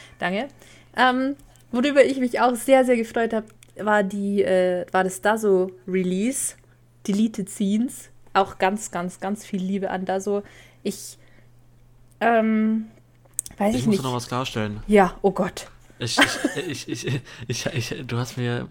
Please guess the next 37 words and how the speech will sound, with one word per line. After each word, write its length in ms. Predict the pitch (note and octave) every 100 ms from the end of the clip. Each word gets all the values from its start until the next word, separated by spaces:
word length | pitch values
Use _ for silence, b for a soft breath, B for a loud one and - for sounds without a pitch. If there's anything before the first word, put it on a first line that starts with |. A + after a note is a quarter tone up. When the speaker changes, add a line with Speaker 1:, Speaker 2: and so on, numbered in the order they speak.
| - -
Speaker 2:
also 260 | - - -
der 240 | A#2+ A2+ A#2
war 80 | A#2
ja 140 | A2
ein 240 | A2+ A#2+
Teil 160 | B2+ B2
von 100 | A#2
dieser 220 | A2+ A2
einen 240 | G#2+ A2 A2
Gruppe, 300 | - A#2+ B2
die 160 | A#2
Samurai 420 | A2 A2 A2 G#2+
gemacht 320 | A2 G#2 G2+ -
haben. 240 | G2 F#2+ - _ _ _
Speaker 1:
Oh, 140 | G#3+ G3
die 140 | G3
M 120 | F#3
G 140 | F#3 G#3
D 140 | F#3+
I 420 | F#3 F3 E3 E3
A. 500 | F3+ - _ _ _
Speaker 2:
Ja, 260 | A2+ G#2+ G#2 - b b b
und 140 | A#2+ A2
da 120 | G#2+
habe 160 | A#2 B2
ich, 100 | A#2
glaube 280 | A#2 B2 A#2+
ich, 140 | A#2+
als 140 | A#2+
ich 220 | A2+ A2 -
d-, 460 | B2+ B2+ A#2 - -
da 220 | - A2
Feedback 440 | A#2 - B2+ A#2 A#2
zugegeben 600 | A#2+ A#2 A2+ A#2 A#2 A#2
habe, 400 | A#2 A#2 A2+ A#2+
also 400 | A2+ G#2+ - G#2+ -
so 300 | G#2 G#2